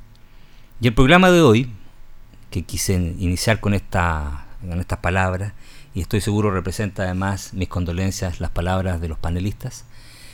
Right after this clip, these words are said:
son para decirle a Chile que hoy estamos en un momento crucial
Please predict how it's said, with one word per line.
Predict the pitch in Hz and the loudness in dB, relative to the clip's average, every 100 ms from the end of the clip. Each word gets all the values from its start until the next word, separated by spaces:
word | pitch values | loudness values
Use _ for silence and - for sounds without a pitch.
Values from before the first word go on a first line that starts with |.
| - - - - - - - - - - - | -20 -18 -18 -20 -20 -20 -20 -20 -20 -20 -4
son | - 147 | -2 4
para | 160 143 | 8 8
decirle | 120 - 139 | 6 4 2
a | 139 | 2
Chile | - 147 165 92 - 107 | 2 0 0 -2 -6 -12
que | - 107 104 | -6 0 4
hoy | 127 143 151 - - - - - - - - | 6 4 2 -4 -18 -20 -20 -20 -20 -20 -14
estamos | - 113 120 117 | -4 2 4 4
en | 117 | 4
un | |
momento | 110 117 117 | 4 4 2
crucial | 120 117 131 127 135 | 2 4 4 4 2